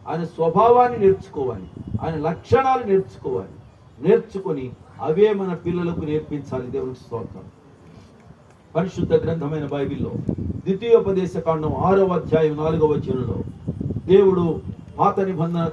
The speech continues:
కాలంలోని ఇస్రాయేలు ప్రజానీకానికి ఒక అద్భుత సందేశాన్ని ఇచ్చాడు.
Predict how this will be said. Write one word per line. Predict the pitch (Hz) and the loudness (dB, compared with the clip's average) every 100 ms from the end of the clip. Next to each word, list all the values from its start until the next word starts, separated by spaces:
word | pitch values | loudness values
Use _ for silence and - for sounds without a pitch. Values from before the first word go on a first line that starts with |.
| 170 | 0
కాలంలోని | 175 175 170 160 156 | 0 0 0 -2 -2
ఇస్రాయేలు | 156 - 190 196 185 175 | -6 -2 2 4 4 0
ప్రజానీకానికి | 151 165 196 196 185 165 165 160 156 | -4 0 4 4 2 -2 -2 0 0
ఒక | 156 | 2
అద్భుత | 156 - 190 170 156 | 0 0 -2 -2 -6
సందేశాన్ని | 151 151 147 139 131 | -4 -2 -2 -4 -6
ఇచ్చాడు. | 120 - 113 | -8 -4 -4